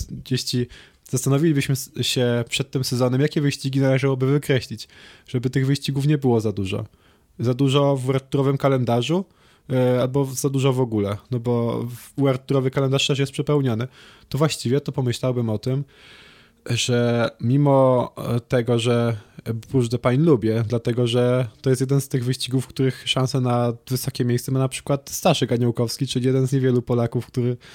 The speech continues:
regularnie zajmuje wysokie miejsca w wyścigach World, World Tourowych. To, no to mimo wszystko wykreśliłbym właśnie ten wyścig, no bo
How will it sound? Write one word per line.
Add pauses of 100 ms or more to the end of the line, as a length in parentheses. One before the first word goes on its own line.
(240)
regularnie
zajmuje
wysokie
miejsca
w
wyścigach
World,
World
Tourowych. (720)
To,
no
to (300)
mimo
wszystko
wykreśliłbym
właśnie
ten
wyścig,
no
bo